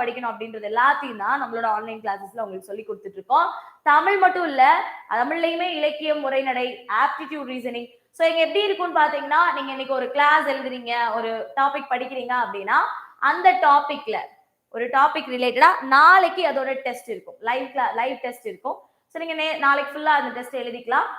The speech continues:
நீங்க once அந்த டெஸ்ட் எழுதி சப்மிட் பண்ண உடனே உங்களுக்கான ரிசல்ட்ஸ் வந்துரும். இப்ப வந்து முப்பதுக்கு நீங்க வந்து இருபத்தஞ்சு மார்க் எடுத்திருக்கீங்க,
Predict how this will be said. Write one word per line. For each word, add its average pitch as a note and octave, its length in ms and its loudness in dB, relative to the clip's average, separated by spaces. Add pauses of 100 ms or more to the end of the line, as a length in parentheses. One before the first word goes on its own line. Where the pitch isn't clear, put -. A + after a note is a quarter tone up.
(140)
நீங்க C4+ 180 -6
once F4 280 0
அந்த D#4 120 -2
டெஸ்ட் C#4+ 320 -4
எழுதி D4+ 320 -4
சப்மிட் C#4 380 -4
பண்ண B3 260 -4
உடனே C4+ 640 -4 (140)
உங்களுக்கான F4 560 -2 (600)
ரிசல்ட்ஸ் D4 400 0
வந்துரும். G3+ 300 -8
இப்ப B3+ 200 -6
வந்து D4+ 180 -8
முப்பதுக்கு D4 440 -4
நீங்க C4+ 140 -8
வந்து B3 180 0
இருபத்தஞ்சு B3 380 -4
மார்க் A#3 240 0
எடுத்திருக்கீங்க, F#3+ 540 -8